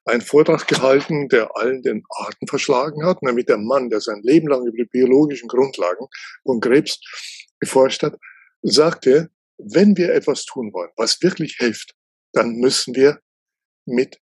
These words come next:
Kindern und Jugendlichen anfangen, nicht mit der Biologie. Also Früherkennung hat höchst begrenzten,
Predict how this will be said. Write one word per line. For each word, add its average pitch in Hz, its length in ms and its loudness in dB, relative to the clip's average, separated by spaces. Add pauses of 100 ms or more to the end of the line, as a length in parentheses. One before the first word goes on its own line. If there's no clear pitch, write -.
Kindern 127 440 -2
und 101 160 -12
Jugendlichen 107 580 -2
anfangen, - 360 -14 (1200)
nicht 113 180 -2
mit 120 100 -4
der - 60 -4
Biologie. 95 500 -2 (840)
Also 113 240 0
Früherkennung 131 680 2
hat - 160 -8 (540)
höchst - 300 2
begrenzten, 131 680 -4